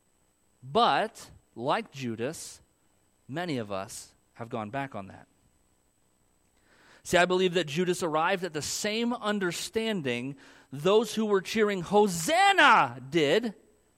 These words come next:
just a few days later. Judas just got it first. To understand what I mean by Judas got it before everyone else, I think we first need to understand why the people were so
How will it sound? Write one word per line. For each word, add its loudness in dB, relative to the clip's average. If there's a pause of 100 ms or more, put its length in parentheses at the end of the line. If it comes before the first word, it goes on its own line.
(160)
just -10
a -4
few -4
days -6
later. -6 (800)
Judas -6
just -10
got -8
it -10 (280)
first. -12 (1700)
To -2
understand 0
what 2
I 4
mean -2
by 2
Judas -2
got 0
it -4
before -6
everyone -4
else, -4
I -4
think -6
we -2
first 0
need -4
to -4
understand -6
why 0
the 0
people -6
were -2
so -4